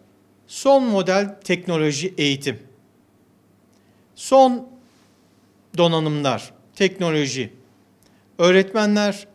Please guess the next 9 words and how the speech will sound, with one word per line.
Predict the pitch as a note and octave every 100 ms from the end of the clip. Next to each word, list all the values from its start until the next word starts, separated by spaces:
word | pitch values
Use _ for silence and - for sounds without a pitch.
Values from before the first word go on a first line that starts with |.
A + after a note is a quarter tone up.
| _
hem | F3 F3+
Türkçe | G#3 - G#3+
öğretsin, | F#3+ F3+ F3+ - G3 - - -
hem | D#3+ F#3+
İngilizce | F3 E3+ E3+ F3 F3
öğretsin, | F3 E3+ E3+ - - G3 _ _ _ _ _ _ _ _ _ _ _ _ _ _ _ _ _
spor | - - E3+ E3
salonları | F3 F3+ F3+ F3 F3+
olsun, | F3 E3+ - E3+